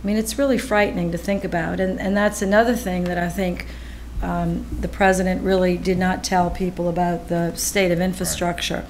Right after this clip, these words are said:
Speaker 1: But, you know, we li-, we all live and learn. I've learned a lot, and I think fema's much better. I don't think it'll happen again, but Isaac was a very bad storm, and their plans for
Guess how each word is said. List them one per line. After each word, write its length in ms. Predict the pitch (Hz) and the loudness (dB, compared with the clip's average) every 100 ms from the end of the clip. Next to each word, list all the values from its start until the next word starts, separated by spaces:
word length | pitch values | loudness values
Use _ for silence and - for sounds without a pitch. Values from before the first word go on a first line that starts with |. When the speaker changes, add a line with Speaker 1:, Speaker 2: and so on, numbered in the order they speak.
| - - - - - - - - - - | -12 -14 -12 -14 -14 -14 -14 -14 -6 4
Speaker 1:
But, 240 | 240 - | 4 6
you 100 | 269 | 6
know, 300 | 254 196 190 - - | 8 8 4 -2 -2
we 140 | 220 240 | 2 4
li-, 220 | 226 226 | 6 4
we 160 | 214 208 | 6 8
all 200 | 208 202 | 8 8
live 200 | 202 196 | 6 4
and 120 | 190 | 2
learn. 280 | 190 196 196 | 4 4 4
I've 140 | 180 | 4
learned 300 | 185 196 190 | 4 4 4
a 40 | |
lot, 400 | 175 180 185 202 - | 4 6 6 4 2
and 260 | 185 180 | 2 4
I 60 | 180 | 2
think 220 | 180 185 | 2 -2
fema's 400 | - 190 180 170 | -2 0 0 0
much 300 | 180 185 185 | 0 -2 2
better. 340 | 196 180 185 185 | 4 6 6 4
I 120 | 175 | 2
don't 280 | 175 185 180 | 2 0 0
think 180 | 196 | -2
it'll 180 | 185 180 | 0 -2
happen 340 | 175 175 175 175 | 2 0 2 -2
again, 540 | 175 196 202 202 190 - | 2 2 4 2 0 0
but 240 | 185 180 | 2 4
Isaac 440 | 185 214 240 254 196 | 4 4 4 0 0
was 140 | 185 | -2
a 60 | 185 | 2
very 260 | 185 185 | 4 4
bad 340 | 180 185 180 180 | 4 4 4 2
storm, 480 | - 190 185 185 | -2 0 0 0
and 220 | 180 180 185 | 0 0 0
their 120 | 185 | -2
plans 520 | - 202 196 190 185 | -2 0 2 0 -2
for 240 | - 180 | 0 0